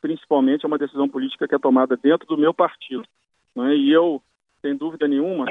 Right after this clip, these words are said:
talvez fosse muito mais fácil, e é o que muitas pessoas falam, muito mais fácil você continuar deputado e continuar presidente da Câmara, né?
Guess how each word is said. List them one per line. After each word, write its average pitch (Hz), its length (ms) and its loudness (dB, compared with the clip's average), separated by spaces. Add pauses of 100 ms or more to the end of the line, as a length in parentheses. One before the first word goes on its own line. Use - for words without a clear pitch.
talvez 135 340 -4
fosse 151 340 -2
muito 156 220 -6
mais 139 220 0
fácil, 151 520 -2 (160)
e 135 60 -6
é 135 60 0
o 139 40 -4
que - 140 -12
muitas 151 280 -8
pessoas - 420 -8
falam, 160 260 2 (380)
muito 190 260 -6
mais 254 200 2
fácil 156 500 0
você 135 500 -6 (360)
continuar 143 380 -4
deputado 156 420 -2
e - 40 -10
continuar 156 400 -4
presidente 147 380 -4
da 139 120 2
Câmara, 113 440 -6
né? 127 200 -2